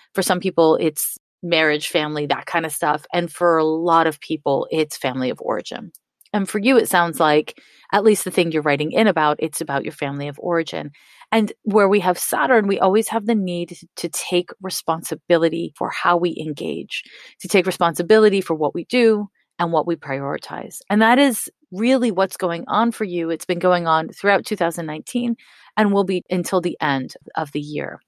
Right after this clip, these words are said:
At the same time, we have Pluto sitting opposite your Sun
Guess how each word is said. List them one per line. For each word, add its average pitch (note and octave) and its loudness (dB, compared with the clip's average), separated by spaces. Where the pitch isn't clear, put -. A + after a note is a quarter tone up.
At G3 4
the F#3+ -2
same F3+ 0
time, - 0
we G#3+ 0
have - 0
Pluto A3 6
sitting F#3 -2
opposite - -4
your E3 -6
Sun A3+ 0